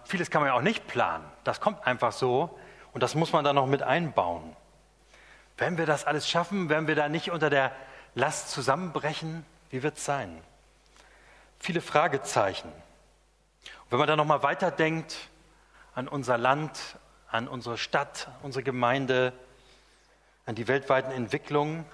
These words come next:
da kann man schon so ein bisschen verzagt werden oder auch vielleicht ein bisschen ängstlich so an der Schwelle des neuen Jahres stehen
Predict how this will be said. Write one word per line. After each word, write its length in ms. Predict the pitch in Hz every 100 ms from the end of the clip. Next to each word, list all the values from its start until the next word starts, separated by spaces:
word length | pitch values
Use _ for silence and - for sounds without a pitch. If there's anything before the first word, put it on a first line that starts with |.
| - -
da 160 | 117
kann 240 | - - 160
man 180 | 165
schon 240 | 165 175 165
so 80 | 156
ein 140 | 139
bisschen 560 | 180 - 180 170 170 170 - - - _ -
verzagt 760 | - 139 131 - 156 170 - 127
werden 280 | 127 127 139
oder 180 | 127
auch 100 | 127
vielleicht 280 | 123 139 117
ein 20 |
bisschen 220 | 143 127 139
ängstlich 640 | 147 180 - - 147 151 - - - - -
so 140 | - 160
an 120 | 135
der 100 | 127
Schwelle 600 | - - 143 151 139 135 - - - - -
des 160 | 123 131
neuen 260 | 123 127
Jahres 460 | 120 120 123 110 -
stehen 480 | - 98 98 101